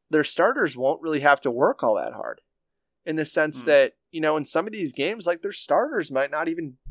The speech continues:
Speaker 1: sniff the court in the fourth quarter. So they'll
Speaker 2: And you know how you want, and if you wanna get your bench clicking early, you know how you get them clicking, and that's by them getting twenty-three minutes a night because you're winning by thirty in the first quarter.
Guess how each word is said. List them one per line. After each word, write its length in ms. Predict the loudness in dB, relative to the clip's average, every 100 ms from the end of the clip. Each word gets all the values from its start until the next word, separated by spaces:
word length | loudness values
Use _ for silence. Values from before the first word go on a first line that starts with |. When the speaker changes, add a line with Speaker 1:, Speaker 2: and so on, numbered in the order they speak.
| -10
Speaker 1:
sniff 440 | -4 -2 -2 -2
the 100 | -2
court 300 | -2 0 0
in 60 | -2
the 60 | -8
fourth 340 | -6 -6 -6
quarter. 400 | -10 -10 -10 -20 _ _ _ _ -10
So 160 | -2
they'll 200 | 4 4 2
Speaker 2:
And 120 | 0
you 60 | 2
know 220 | 4 2
how 160 | 2
you 180 | 2 0
want, 220 | 0 -2 -4
and 140 | -4
if 80 | -2
you 80 | 0
wanna 180 | 0 0
get 200 | -2 -2
your 100 | -2
bench 560 | -2 -2 -6 -12 -14 -10
clicking 420 | -8 -6 -4 -4
early, 320 | -2 -2 -2
you 140 | -4 -6
know 160 | -6
how 100 | -6
you 100 | -6
get 120 | -4
them 100 | -6
clicking, 260 | -8 -10 -8
and 140 | -6
that's 240 | -6 -6 -6
by 300 | -2 0 0
them 240 | -4 -4
getting 260 | -4 -4 -6
twenty-three 440 | -8 -8 -8 -8
minutes 260 | -6 -8 -8
a 40 |
night 260 | -6 -4 -4
because 440 | -8 -10 -10 -12 -10
you're 160 | -8
winning 200 | -6 -8
by 140 | -6 -6
thirty 480 | -4 -4 -2 -4 -8
in 80 |
the 80 | -10
first 240 | -8 -10 -6
quarter. 260 | -6 -2